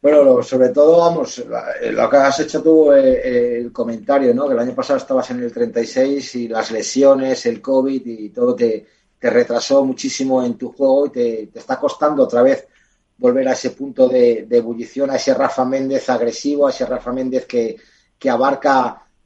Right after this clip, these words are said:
tanta, tanta pista, ¿no? Por, por, por tu envergadura. Eh, ¿qué es lo que más echas en falta a la hora de un proyecto deportivo? Ahora mismo estás con Salva Oria,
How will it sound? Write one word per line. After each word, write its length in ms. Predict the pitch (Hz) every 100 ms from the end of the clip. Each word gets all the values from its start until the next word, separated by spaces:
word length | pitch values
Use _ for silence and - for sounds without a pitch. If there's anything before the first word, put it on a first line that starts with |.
| -
tanta, 640 | 135 131 131 127 123 113
tanta 400 | 139 139 135 123
pista, 340 | 156 165 -
¿no? 140 | 123 170
Por, 340 | 139 117 117 -
por, 340 | 120 113 110
por 180 | - 110
tu 200 | 120 117
envergadura. 760 | 113 117 117 123 165 - - - _ _ _ _
Eh, 640 | 131 127 123 123 120 117 -
¿qué 100 | 160
es 120 | 165
lo 120 | 202
que 480 | - 185 170 160 147 - _ _ _ _
más 380 | 139 156 - -
echas 280 | 147 156 151
en 100 | 139
falta 440 | - 147 135 151
a 140 | 143 135
la 120 | 131
hora 160 | 143 147
de 140 | 135
un 120 | 135 131
proyecto 420 | 131 135 - 139
deportivo? 480 | 127 123 117 135 127
Ahora 120 | 123
mismo 180 | 123 127
estás 200 | 127 -
con 160 | 123
Salva 320 | - 127 120
Oria, 420 | 135 147 151 151